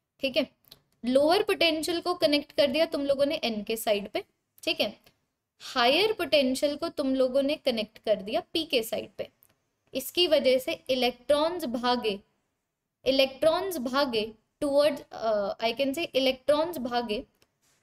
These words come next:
towards the depletion region, towards the depletion region। उसी तरीके से I can say नीचे वाले केस में होल्स भागे towards the depletion region।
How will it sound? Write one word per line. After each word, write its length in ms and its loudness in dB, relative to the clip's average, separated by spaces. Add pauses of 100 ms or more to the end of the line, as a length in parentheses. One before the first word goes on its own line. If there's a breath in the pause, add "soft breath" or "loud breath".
(180)
towards 340 4
the 140 0
depletion 580 -4
region, 300 -4 (640)
towards 420 2
the 260 -8 (760)
depletion 680 -2
region। 340 -2 (1120)
उसी 260 0
तरीके 420 0
से 140 -2
I 240 0
can 300 -2
say 280 -2 (100)
नीचे 300 0
वाले 260 0
केस 380 -4
में 240 -4 (560)
होल्स 400 4
भागे 520 -2 (1400)
towards 340 2
the 240 0
depletion 540 -4
region। 280 -10